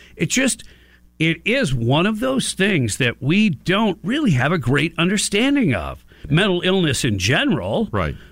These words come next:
Speaker 1: suicide specifically, and then this incredible high rate of suicide among soldiers, um, you know, that have served.
Speaker 2: Mm. Well, you got two things there. You got the military thing.
Speaker 1: Mm-hmm.
Speaker 2: It's also not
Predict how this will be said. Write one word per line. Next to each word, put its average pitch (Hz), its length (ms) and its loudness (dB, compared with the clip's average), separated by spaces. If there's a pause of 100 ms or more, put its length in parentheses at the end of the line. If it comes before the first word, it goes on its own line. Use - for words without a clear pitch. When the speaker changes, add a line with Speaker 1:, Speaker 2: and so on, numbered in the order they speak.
Speaker 1:
suicide 175 800 0
specifically, 143 920 -2 (320)
and 175 220 4
then 170 300 0 (100)
this 143 440 -2
incredible 156 680 0
high 208 280 0
rate 139 260 2
of 135 100 -4
suicide 139 400 0
among 135 360 2 (340)
soldiers, 160 800 0 (340)
um, 127 480 2 (160)
you 147 100 0
know, 123 120 0
that 127 180 0
have 117 100 -4
served. 151 580 0
Speaker 2:
Mm. 156 120 -8 (180)
Well, 196 140 -2
you 160 80 0
got 147 80 -2
two 196 160 -2
things 101 240 0
there. 82 80 0
You 95 140 0
got 110 160 -2
the 104 80 0
military 113 480 0
thing. 76 260 -2
Speaker 1:
Mm-hmm. 127 540 2
Speaker 2:
It's - 140 -4
also 143 380 -2
not 131 380 0